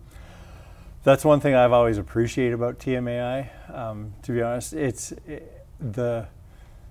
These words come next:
the slow, methodical, it's not like you're just trying to plant them everywhere. You're very intentional with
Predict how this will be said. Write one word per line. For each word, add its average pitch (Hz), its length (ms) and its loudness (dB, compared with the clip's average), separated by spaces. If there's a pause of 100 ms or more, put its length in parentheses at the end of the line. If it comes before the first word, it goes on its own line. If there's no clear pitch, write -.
(380)
the 113 120 -6
slow, 127 600 0
methodical, 120 720 -2
it's - 220 -10
not 143 180 0
like 151 160 -6
you're 127 100 -2
just 117 140 -6
trying 123 200 -2
to 101 60 -14
plant 120 260 -2
them 117 280 -4
everywhere. 117 300 -2
You're 117 160 -2
very 120 380 2
intentional 120 640 -4
with 104 220 -10